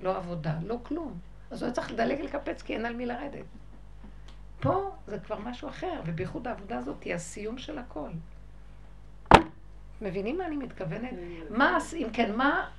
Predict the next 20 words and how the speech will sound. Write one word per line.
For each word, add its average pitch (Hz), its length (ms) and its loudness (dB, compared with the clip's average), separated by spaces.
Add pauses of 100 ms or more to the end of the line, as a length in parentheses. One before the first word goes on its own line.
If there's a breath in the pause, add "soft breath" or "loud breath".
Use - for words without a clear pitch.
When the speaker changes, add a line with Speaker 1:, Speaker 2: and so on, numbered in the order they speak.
Speaker 1:
החזיק 208 540 0
אותי 190 480 -2 (120)
בכל 185 320 -4
הסיפור? 175 500 -6
ואני 302 200 -2
גם 311 240 0
כן 240 140 -6 (200)
מסתכלת - 420 -4
עכשיו - 240 -8
ואומרת, 175 320 -4 (580 loud breath)
"כן, 349 180 -8 (120)
אני 247 80 -2
מבקשת 240 600 -8
מהשם 208 280 -8
שהכסף - 580 -10
יחזור 175 340 -6
ובשלמות. 165 600 -4 (640 loud breath)
אבל 208 180 -4
אני, 220 160 -2 (280)
אני, 208 240 -2